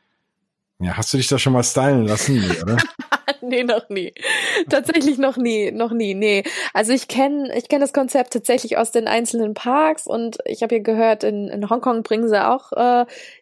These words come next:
Speaker 2: die Bibidi Babidi Boutique künftig ins, äh, neu gemachte Sleeping Beauty Schloss. Ich weiß nicht, ob das überhaupt
Speaker 1: Mhm.
Speaker 2: dann künftig Sleeping Beauty sein wird mit der neuen Veränderung.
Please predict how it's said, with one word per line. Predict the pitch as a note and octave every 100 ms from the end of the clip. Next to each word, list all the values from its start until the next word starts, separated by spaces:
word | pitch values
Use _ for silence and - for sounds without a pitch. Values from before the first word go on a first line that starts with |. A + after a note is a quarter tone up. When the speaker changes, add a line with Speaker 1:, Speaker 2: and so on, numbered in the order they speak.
| -
Speaker 2:
die | A3+
Bibidi | A#3+ A3+ A3+
Babidi | A3+ A3 A3+ A3+
Boutique | - A#3 - A3+ -
künftig | B3 A3+ - A3+ G#3+ -
ins, | G#3+ G3+ G3 G3 G3 - -
äh, | - G2+ G3 G2 - G3 G3+ G2+
neu | G3+ G3+ G#3 A3 A3 A3
gemachte | A3 G#3+ G#3+ - A3+ A3
Sleeping | - A#3 A3+ G#3+
Beauty | A#3 C4 C#4
Schloss. | - - -
Ich | -
weiß | F#3+
nicht, | F#3+
ob | -
das | - -
überhaupt | - A#2+ A2+
Speaker 1:
Mhm. |
Speaker 2:
dann | C#3+ F3+ - - -
künftig | A3+ - G#3+
Sleeping | - G#3+ G3 G3
Beauty | G3+ F#3+
sein | F#3 F#3 A3+ C4+
wird | B3+ A#3
mit | A3
der | A3+
neuen | A#3 B3
Veränderung. | B3+ A3+ B3+ C#4 C4 D#4